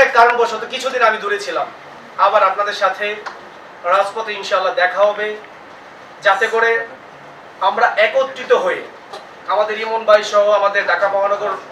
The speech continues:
নবনির্বাচিত নেতৃবৃন্দরা যেই ওয়াদা দিয়েছেন যে চব্বিশটি ইউনিট, চব্বিশটা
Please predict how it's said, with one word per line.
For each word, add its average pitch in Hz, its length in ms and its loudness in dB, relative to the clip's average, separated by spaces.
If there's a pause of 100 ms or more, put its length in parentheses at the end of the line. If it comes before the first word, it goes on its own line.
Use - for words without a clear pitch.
(200)
নবনির্বাচিত 220 760 2 (120)
নেতৃবৃন্দরা 226 560 -2 (720)
যেই 233 220 0
ওয়াদা 233 340 6
দিয়েছেন 226 360 -2
যে 202 60 -2 (100)
চব্বিশটি 226 460 -6 (280)
ইউনিট, 240 280 -4 (760)
চব্বিশটা - 380 -2